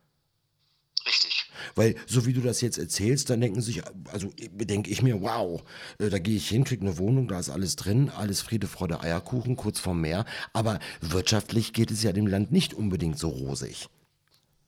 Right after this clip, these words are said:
Speaker 1: Richtig.
Speaker 2: Und,
Speaker 1: Was ich
Speaker 2: ähm,
Speaker 1: überhaupt nicht merke.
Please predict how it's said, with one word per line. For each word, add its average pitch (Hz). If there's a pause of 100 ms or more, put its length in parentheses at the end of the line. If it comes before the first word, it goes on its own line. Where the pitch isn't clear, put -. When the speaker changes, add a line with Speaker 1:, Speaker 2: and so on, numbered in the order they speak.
(680)
Speaker 1:
Richtig. - (500)
Speaker 2:
Und, 135
Speaker 1:
Was -
ich -
Speaker 2:
ähm, 131
Speaker 1:
überhaupt -
nicht -
merke. 107